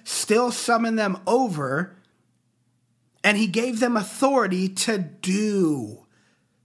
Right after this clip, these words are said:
things with their faith. He gave them authority over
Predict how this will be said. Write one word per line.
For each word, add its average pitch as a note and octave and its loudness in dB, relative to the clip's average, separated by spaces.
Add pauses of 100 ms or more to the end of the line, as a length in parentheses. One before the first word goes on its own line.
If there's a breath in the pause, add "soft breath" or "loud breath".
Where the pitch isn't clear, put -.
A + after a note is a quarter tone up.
things C3+ -2
with C3+ -4
their B2 -6
faith. - -12 (440 soft breath)
He F3+ 0
gave G3+ 2
them G#3+ 2
authority G3 0
over G3 0